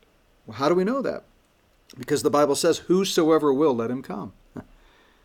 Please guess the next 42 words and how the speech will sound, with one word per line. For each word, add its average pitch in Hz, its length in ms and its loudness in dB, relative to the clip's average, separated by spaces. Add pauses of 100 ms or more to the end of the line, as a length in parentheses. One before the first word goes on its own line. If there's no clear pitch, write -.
(340)
And 135 80 -6
that's 185 160 2
a 214 40 6
bona 151 360 2
fide 160 260 0
offer. 208 380 -8 (800)
Jesus 160 320 -2
said, 175 160 4
"If, 160 160 -2
if 151 120 -8
I 170 140 8
be 175 100 4
lifted 175 260 2
up, 190 120 2
I'll 175 180 6
draw 185 280 8
all 190 300 8
men 151 260 4
to 123 120 -6
me." 87 280 -10 (760)
Not 175 220 0
some, 208 320 4
but 165 140 4
all. 196 400 4 (920)
And 147 220 2
then 143 160 4
some 165 340 4
of 175 140 4
them 170 200 4
will 156 160 10
believe 151 360 6
the 151 80 6
gospel 151 480 4
and 139 140 0
be 135 80 2
born 135 240 -2
again 135 260 0
into 139 160 0
the 123 80 -2
family 127 320 -2
of 113 80 -6
God. 143 340 -4